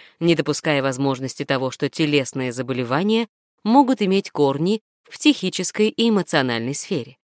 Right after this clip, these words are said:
Однако опыты на обезьянах продемонстрировали связь между стрессом и кровяным давлением. В тысяча девятьсот шестьдесят девятом году результаты этих исследований были опубликованы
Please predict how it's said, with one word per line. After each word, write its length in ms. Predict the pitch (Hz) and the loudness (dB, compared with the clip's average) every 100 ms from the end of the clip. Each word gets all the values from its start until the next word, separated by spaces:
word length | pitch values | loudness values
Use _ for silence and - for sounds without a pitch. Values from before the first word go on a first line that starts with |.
| _ _ _ _ _ _ _ _ - | _ _ _ _ _ _ _ _ 2
Однако 520 | 180 196 302 285 277 | 4 6 4 4 2
опыты 400 | 262 254 240 226 | 2 0 2 2
на 120 | 220 | 2
обезьянах 720 | 208 220 233 302 294 135 - _ _ _ _ _ - | 2 0 0 0 0 -4 -8 _ _ _ _ _ 0
продемонстрировали 840 | 165 160 156 139 151 165 190 175 | 2 4 2 2 -2 0 0 -2
связь 440 | - 139 147 151 | -2 0 0 0
между 340 | 156 139 127 127 | 0 0 -2 -8
стрессом 640 | - 139 170 - 220 226 | -4 -2 -2 -2 -2 -2
и 120 | 269 269 | -2 -2
кровяным 480 | 254 214 156 135 | 0 2 2 2
давлением. 580 | 127 156 139 110 113 120 _ _ _ _ _ _ _ _ | 0 -2 -4 -8 -12 -20 _ _ _ _ _ _ _ _
В 140 | - | -6
тысяча 380 | - 320 - - | 2 2 2 -2
девятьсот 460 | 208 214 - 247 - | 0 0 2 0 0
шестьдесят 360 | 185 185 208 | -4 0 0
девятом 480 | 165 190 170 - 127 | 0 -2 -2 -2 -2
году 400 | 123 127 185 302 _ _ _ _ _ | -2 0 -2 -4 _ _ _ _ _
результаты 540 | 175 185 214 208 311 285 | 0 4 4 4 2 2
этих 220 | 240 220 | 0 -2
исследований 540 | 196 196 220 226 220 | -2 2 4 4 2
были 200 | 185 190 | 2 2
опубликованы 840 | 170 156 156 151 190 190 185 185 | 2 2 0 0 0 2 0 0